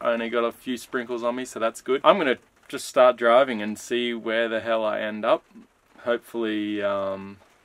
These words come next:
I end up in a place close enough to Haynes Junction where I know I can get a charge from either an R V spot or, uh, my friend who I met the other day. I am...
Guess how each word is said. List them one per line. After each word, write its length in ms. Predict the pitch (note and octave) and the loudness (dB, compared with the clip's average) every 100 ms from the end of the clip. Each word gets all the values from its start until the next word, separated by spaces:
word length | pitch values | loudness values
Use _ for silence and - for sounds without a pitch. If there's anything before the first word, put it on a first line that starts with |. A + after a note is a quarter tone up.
| _ _ _ _ - | _ _ _ _ -4
I 140 | A2 | -2
end 220 | G#2+ A2 | 0 0
up 180 | G#2 - | 0 -2
in 80 | G#2 | -6
a 80 | G2+ | -8
place 640 | - A#2 A2+ - - - _ _ _ _ _ - _ - | -4 -2 -2 -4 -14 -20 _ _ _ _ _ -20 _ -8
close 380 | - A#2+ A2+ | 2 2 2
enough 300 | A#2 A2 G#2+ - | -4 -4 -4 -8
to 400 | A2+ G#2 G#2 G2 | -8 -6 -6 -6
Haynes 320 | A2 G#2+ G#2+ | -8 -8 -8
Junction 500 | - A2+ A2+ C#3 C#3+ - | -4 -4 -4 -14 -14 -14
where 480 | G#2+ G2+ G2 G2+ - _ _ _ _ | -10 -8 -6 -8 -12 _ _ _ _
I 120 | A2 | -4
know 300 | G#2 G#2+ A2 | -2 2 4
I 100 | G#2+ | 4
can 160 | G2+ G#2 | 2 -4
get 120 | G2 | -10
a 80 | G2 | -10
charge 500 | - G2+ G2 G2 - | -6 -4 -2 -2 -8
from 320 | - G2+ G2 | -12 -12 -10
either 380 | G#2+ G#2 G2 F#2+ | -8 -6 -4 -6
an 100 | F#2+ | -6
R 220 | G2 G2+ | -4 -4
V 240 | F#2+ G#2 G2+ | -2 -4 -6
spot 460 | - - A2 - - - | -12 -6 -6 -6 -14 -12
or, 500 | G#2+ G2 F#2+ F#2+ F#2+ | -8 -6 -8 -8 -8
uh, 60 | |
my 100 | - | -10
friend 460 | G2+ - G2+ G2 G2 _ - | -14 -14 -14 -14 -18 _ -20
who 140 | A2 G#2 | -12 -10
I 80 | G2 | -10
met 220 | G2+ - _ G#2+ | -12 -14 _ -16
the 120 | G#2+ | -12
other 160 | G2 F#2+ | -12 -10
day. 420 | G2 G2 F#2 F#2 | -8 -6 -8 -6
I 380 | A2+ G#2+ G#2 G#2 - | 2 4 4 0 -8
am... 680 | G#2+ G#2 G#2 G2+ G2+ F#2+ | -10 -8 -6 -8 -8 -12